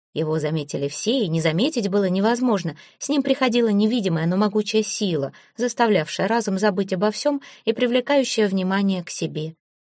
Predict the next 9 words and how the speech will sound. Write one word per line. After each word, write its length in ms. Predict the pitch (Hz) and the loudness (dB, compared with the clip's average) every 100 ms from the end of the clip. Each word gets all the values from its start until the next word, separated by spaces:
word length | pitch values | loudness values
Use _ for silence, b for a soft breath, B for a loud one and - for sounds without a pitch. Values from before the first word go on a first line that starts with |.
| _ _ | _ _
Каждого 440 | 180 185 170 156 | 4 4 4 0
как 200 | 147 165 | 0 -2
будто 260 | 156 170 185 | -2 -4 -2
толкнула 500 | 196 214 214 240 190 | 0 0 2 2 2
невидимая 640 | 165 190 196 165 175 175 | 2 2 0 -2 0 2
рука, 340 | 190 208 269 269 B B _ | 0 2 0 0 B B _
неслышный 480 | 165 - 160 - 170 | -4 -2 -4 -2 -2
голос 340 | 185 285 277 | 4 4 4
шепнул: 460 | - 247 214 190 | -2 -2 0 -2